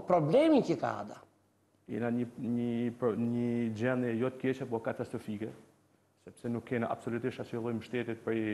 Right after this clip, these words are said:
Speaker 2: nga kurkush. E, vetëm nga presidenti Pietri, por edhe nga drejtori teknik i Paloshmi, Kujtim Shaba, cilët po na ndihmon, e, për të marrë pjesë në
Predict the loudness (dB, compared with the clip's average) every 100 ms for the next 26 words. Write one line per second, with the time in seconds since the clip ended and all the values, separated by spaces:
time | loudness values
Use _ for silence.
0 | -4 -8 -20 _ _ -4 -2 0 -2 -4
1 | -8 -20 _ _ _ _ _ _ _ -8
2 | -2 0 0 -2 -2 2 2 2 -2 -2
3 | 0 -2 -2 -2 -2 -4 -6 -4 2 4
4 | 4 2 0 2 2 2 0 0 0 -4
5 | -4 -2 -2 -2 0 2 2 2 -2 -4
6 | -6 -6 -6 -6 -4 -4 0 0 0 -2
7 | -8 -20 -20 _ _ _ _ _ 0 0
8 | 0 0 2 2 2 0 -2 -6 -20 _
9 | _ _ _ _ _ -16 -4 0 0 0
10 | -4 -4 -4 0 0 0 -2 -4 -4 -6
11 | -4